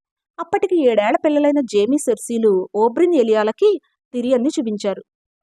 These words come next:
మాన్స్టర్ అని కథలు విన్న ఆ పిల్లలు టిరియన్ను చూసి డిసప్పాయింట్ అయ్యారు. కానీ సెర్సీ మాత్రం ఉయ్యాల్లో ఉన్న టిరియన్ని గిల్లి ఏడిపించేదట. "పుడితే పుట్టాడు గాని పర్లేదు, ఎన్నాళ్ళో బతకడులే," అందట కసిగా.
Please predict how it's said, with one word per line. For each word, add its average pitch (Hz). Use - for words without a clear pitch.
మాన్స్టర్ 359
అని 392
కథలు 262
విన్న 269
ఆ 240
పిల్లలు 214
టిరియన్ను 311
చూసి 240
డిసప్పాయింట్ 226
అయ్యారు. 196
కానీ 370
సెర్సీ 220
మాత్రం 220
ఉయ్యాల్లో 330
ఉన్న 359
టిరియన్ని 226
గిల్లి 214
ఏడిపించేదట. 208
"పుడితే 254
పుట్టాడు 302
గాని 262
పర్లేదు, 226
ఎన్నాళ్ళో 269
బతకడులే," 214
అందట 226
కసిగా. 196